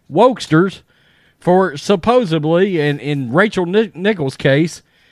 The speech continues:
stealing her position with N B A Countdown. Now, what's odd about that is Michelle Beadle is a damn hypocrite because she stole Sage Steele's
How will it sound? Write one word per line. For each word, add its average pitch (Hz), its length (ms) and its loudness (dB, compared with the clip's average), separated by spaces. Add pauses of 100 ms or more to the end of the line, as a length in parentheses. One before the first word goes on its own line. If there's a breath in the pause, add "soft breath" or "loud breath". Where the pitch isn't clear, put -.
(180)
stealing 269 560 0
her 208 180 4
position 180 600 2
with 175 180 -2
N 196 160 -2
B 190 140 0
A 180 120 2
Countdown. 131 680 -6
Now, 110 180 -6
what's 110 300 -6
odd 202 240 2
about 202 320 0
that 254 340 -2 (880)
is 185 240 2
Michelle 190 480 -2
Beadle 175 480 2
is 151 180 0
a 175 60 -4
damn 156 300 0
hypocrite 180 500 0
because 147 300 -6
she 147 380 -2 (680)
stole 185 880 2 (400)
Sage 170 460 -2
Steele's 170 600 2